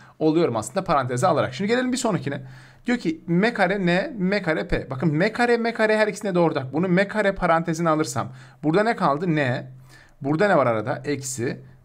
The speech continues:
Burada bir de ne kaldı? Bakın M kareyi çektiğim için P kaldı. M kare parantezinde N eksi P diye buradaki ifadeyi yazabiliriz. Zaten bugüne kadar birçok kere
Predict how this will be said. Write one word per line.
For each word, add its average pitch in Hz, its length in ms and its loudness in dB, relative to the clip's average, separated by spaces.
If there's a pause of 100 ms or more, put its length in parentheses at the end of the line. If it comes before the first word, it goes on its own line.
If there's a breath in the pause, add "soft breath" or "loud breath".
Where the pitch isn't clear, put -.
Burada 139 300 0
bir 180 60 -8
de 185 120 2
ne 196 100 0
kaldı? 127 380 -2
Bakın 131 180 -8
M 135 100 -2
kareyi 143 260 -2
çektiğim 131 400 -4
için 175 200 -6
P 160 240 0
kaldı. 104 400 -8
M 180 160 -2
kare 139 240 -2
parantezinde 135 680 -4 (280 loud breath)
N 156 120 0
eksi 135 460 -2
P 143 260 0
diye 135 260 -4 (200 loud breath)
buradaki 135 320 -2
ifadeyi 113 340 -4
yazabiliriz. 147 280 0
Zaten 175 240 2
bugüne 208 240 0
kadar 180 260 0
birçok 208 320 -4
kere 160 260 -2